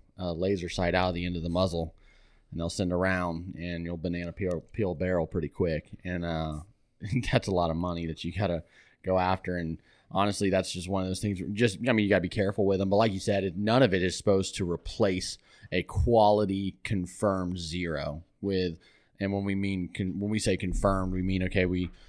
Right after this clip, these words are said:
we send our first round. We know, okay, this is where we aimed. This is where it hit. We're gonna make our adjustment, whether it's with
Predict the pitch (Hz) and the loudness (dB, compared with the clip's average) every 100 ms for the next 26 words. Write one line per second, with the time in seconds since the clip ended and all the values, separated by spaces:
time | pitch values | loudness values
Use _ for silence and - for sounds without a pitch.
0 | - - 95 110 98 98 92 104 98 - | -16 -6 -2 0 2 2 2 2 2 0
1 | 107 110 110 107 104 - 90 95 95 95 | 2 2 2 -2 -6 -10 -4 -2 -2 -2
2 | 101 95 95 107 104 92 92 98 107 117 | 0 0 -2 -2 0 2 0 -2 -2 -2
3 | 123 101 98 92 98 95 90 82 - 147 | -4 -2 0 0 0 2 2 0 2 6
4 | 101 - - - - _ - 104 101 98 | 6 4 -4 -20 -20 _ -4 0 2 2
5 | 107 113 104 92 87 104 113 - 151 - | 2 4 4 2 0 0 2 0 -2 -2
6 | - 95 98 95 98 - 107 98 92 | -6 0 2 2 0 0 2 2 0